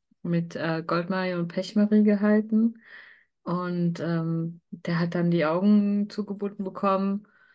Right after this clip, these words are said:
und musste dann zwischen uns hin und her laufen und uns quasi finden und halt Attribute von uns sammeln für den Zirkel quasi.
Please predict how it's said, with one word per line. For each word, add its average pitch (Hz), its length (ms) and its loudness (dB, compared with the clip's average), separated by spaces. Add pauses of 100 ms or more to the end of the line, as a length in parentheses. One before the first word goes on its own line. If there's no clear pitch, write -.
(300)
und 175 280 -4
musste 180 300 -6
dann 175 300 0
zwischen 175 360 -8
uns 170 200 -4
hin 180 160 -4
und 170 100 0
her 175 260 -2
laufen 202 400 0
und 170 160 -4
uns 160 220 -10
quasi 175 380 -4
finden 220 560 0
und 170 220 -6
halt 170 360 -6
Attribute 175 540 -8
von 160 240 -10
uns 160 180 -12
sammeln 156 300 -10
für 165 160 -10
den 165 160 -14
Zirkel 170 420 -6
quasi. 220 480 0